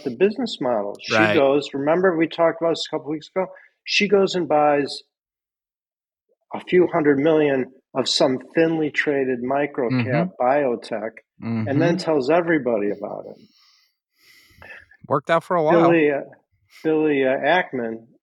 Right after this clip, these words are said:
Speaker 1: and that handsome Boaz Weinstein are out
Speaker 2: <laughs>
Speaker 1: touting the breaking the, the Hong Kong dollar peg.
Speaker 2: Dude, they embarrassed themselves twice this week.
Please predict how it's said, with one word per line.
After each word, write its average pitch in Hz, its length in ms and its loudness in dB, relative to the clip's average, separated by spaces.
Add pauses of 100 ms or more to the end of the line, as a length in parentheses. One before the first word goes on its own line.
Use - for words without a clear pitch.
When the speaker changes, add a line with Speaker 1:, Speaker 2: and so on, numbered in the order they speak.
(140)
Speaker 1:
and 123 240 -6
that 120 140 -2
handsome 131 580 -8
Boaz 120 540 -4
Weinstein 113 880 -10
are 117 120 -6
out 120 340 -4
Speaker 2:
<laughs> - 60 -16
Speaker 1:
touting 123 400 -2
the 110 220 -8 (1040)
breaking 131 480 0
the, 107 220 -10 (120)
the 123 80 -6
Hong 127 300 -6
Kong 110 320 -8
dollar 117 340 -4
peg. 156 340 -2 (400)
Speaker 2:
Dude, 151 200 -2
they 143 140 2
embarrassed 160 460 -2
themselves 165 480 -4 (200)
twice 214 320 -4
this - 200 -12
week. - 240 -18